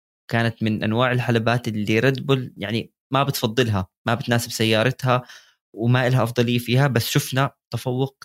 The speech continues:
تام لماكس ولبيريز والريد بول على جميع السيارات.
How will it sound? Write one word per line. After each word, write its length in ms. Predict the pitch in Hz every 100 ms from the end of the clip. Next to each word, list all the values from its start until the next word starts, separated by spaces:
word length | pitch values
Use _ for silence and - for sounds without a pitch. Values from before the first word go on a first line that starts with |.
| -
تام 480 | 143 151 170 175 131
لماكس 560 | 110 113 113 135 -
ولبيريز 580 | 101 101 - 139 160 160 - _ _ _
والريد 300 | 127 123 135
بول 160 | 135 131
على 280 | 104 107 -
جميع 280 | 117 120 117
السيارات. 600 | 107 - 101 95 92 107